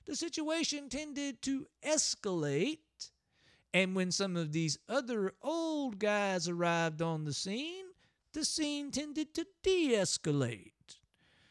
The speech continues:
So he said he started trying to find out what it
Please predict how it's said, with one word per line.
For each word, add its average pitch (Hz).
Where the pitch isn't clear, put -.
So 349
he 277
said 233
he 214
started 170
trying 151
to 127
find 214
out 156
what 127
it 202